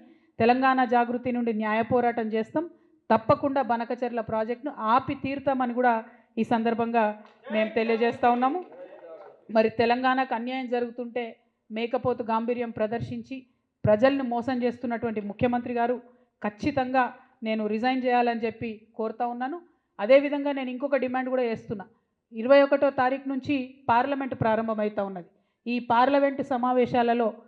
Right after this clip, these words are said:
ఖచ్చితంగా అఖిల పక్షాన్ని తీసుకొని ముఖ్యమంత్రి గారు ఢిల్లీకి పోవాలి. ఒకటి బీసీ బిల్లు విషయం, రెండు బనకచెర్ల విషయం, రెండు కూడా సాధించుకొని రావాలని చెప్పి ముఖ్యమంత్రి గారిని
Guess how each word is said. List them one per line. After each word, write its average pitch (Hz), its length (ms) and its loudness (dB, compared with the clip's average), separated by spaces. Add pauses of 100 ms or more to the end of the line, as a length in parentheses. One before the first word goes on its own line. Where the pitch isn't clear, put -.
(260)
ఖచ్చితంగా 254 420 -2
అఖిల 220 300 -2
పక్షాన్ని 254 460 -4
తీసుకొని 233 680 -6
ముఖ్యమంత్రి 226 440 -4
గారు 214 140 -2
ఢిల్లీకి 220 380 -6
పోవాలి. 233 380 -2 (420)
ఒకటి 220 260 -2
బీసీ 247 360 0
బిల్లు 262 240 0
విషయం, 285 320 -2 (300)
రెండు 226 240 4
బనకచెర్ల 254 580 -2
విషయం, 240 360 -6 (340)
రెండు 247 280 4
కూడా 277 360 2 (160)
సాధించుకొని 269 680 2
రావాలని 240 520 0
చెప్పి 226 420 -8 (180)
ముఖ్యమంత్రి 240 420 -4
గారిని 226 420 -6